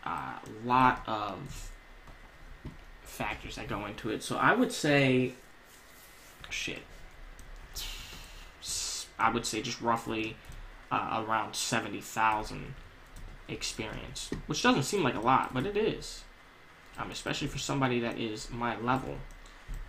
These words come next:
Uh, but I would just like to find them. I don't know, I don't know where they're all at. Uh,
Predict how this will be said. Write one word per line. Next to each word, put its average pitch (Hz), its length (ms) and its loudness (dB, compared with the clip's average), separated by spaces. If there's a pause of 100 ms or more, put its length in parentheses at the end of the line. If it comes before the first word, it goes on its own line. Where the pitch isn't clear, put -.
(180)
Uh, 87 300 -2
but 123 100 4
I 139 80 10
would 139 160 6
just 139 180 4
like 139 240 6
to 120 80 0
find 160 560 6
them. 104 440 -4
I 123 100 2
don't 151 160 6
know, 135 180 6
I 127 100 4
don't 170 160 6
know 156 80 6
where 143 160 8
they're 131 160 8
all 123 160 8
at. 117 320 4 (240)
Uh, 101 460 0